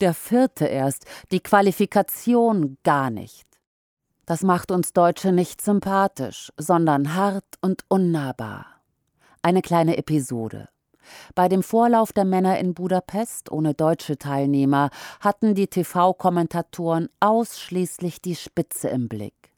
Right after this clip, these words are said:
Der Achtplatzierte, ein Sportler aus unserem Nachbarland Tschechien, wurde mit keinem Wort bedacht.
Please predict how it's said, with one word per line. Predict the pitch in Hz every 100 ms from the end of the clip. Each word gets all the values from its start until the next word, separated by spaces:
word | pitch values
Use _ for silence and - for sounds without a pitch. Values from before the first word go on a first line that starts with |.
| _ _ _ _
Der | 131 -
Achtplatzierte, | 196 - - - 131 - - 123 120 117 113 -
ein | 143
Sportler | - 185 196 170
aus | 151 -
unserem | 165 151 147
Nachbarland | 160 170 - 156 156 147
Tschechien, | - 202 - 160 160 - - -
wurde | 175 185 190
mit | 196 196 -
keinem | - 240 247 247 240 233 220
Wort | 175 170 170 -
bedacht. | 175 - 143 - _